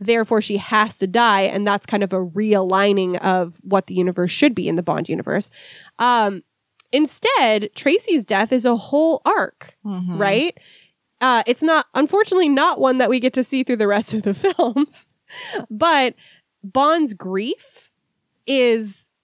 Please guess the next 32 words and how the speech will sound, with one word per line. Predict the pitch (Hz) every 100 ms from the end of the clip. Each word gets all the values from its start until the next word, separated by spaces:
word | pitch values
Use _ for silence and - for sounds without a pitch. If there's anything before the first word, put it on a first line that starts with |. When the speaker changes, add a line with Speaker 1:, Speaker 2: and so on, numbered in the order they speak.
| _ -
Speaker 1:
is | 262 240
something | 285 277 285 269
that | 240 220
we | 247
never | 233 226 226 220 214
see | - 208 196
elsewhere | - 180 180 - 175 78 - - -
in | 202 208
the | 185
films. | 175 214 196 180 180 185 -
And | 214 208 196
that, | 208 202 -
again, | 220 190 320 285 190 185 -
is | 233
a | 226
violation | 202 190 185 196 185 - 196
of |
the | 185 180 -
expectations | 196 - 180 - 185 180 180
of | 175
a | 175
Bond | 180 214 247 208
film. | - - - _ _ _ _
Um, | 247 226 -
Tracy | - 320 320 277
does | 233 269 302
come | 302 277
up | 277
again, | 254 185 185 208
but | 208
only | 220 240
briefly. | 202 208 202 196 185